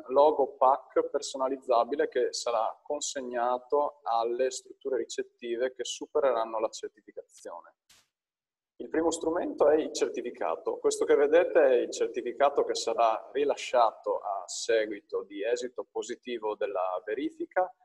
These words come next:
alla struttura ricettiva. Perché un certificato? Eh, in ambito, eh, turistico ci sono un gran numero di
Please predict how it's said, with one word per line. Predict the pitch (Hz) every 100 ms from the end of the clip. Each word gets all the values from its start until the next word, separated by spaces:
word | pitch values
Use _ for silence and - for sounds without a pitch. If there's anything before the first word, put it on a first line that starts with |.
| _
alla | - 117
struttura | 113 - 117 _ 127 135 139 135 -
ricettiva. | 123 - - - _ 104 101 95 - _ _ _ _ _ _
Perché | 170 165 143
un | 117
certificato? | 107 113 - 107 - 95 95 - 107 90
Eh, | 110 107 107 98 95 95 _
in | - 139
ambito, | 151 175 165 160 147 147 147 90
eh, | 107 107 101 104 -
turistico | 135 139 160 - 170 175 175 175 -
ci | - 131
sono | - 139 127 123 110
un | 117 123
gran | 127 131 139
numero | 139 147 147 143
di | 110 123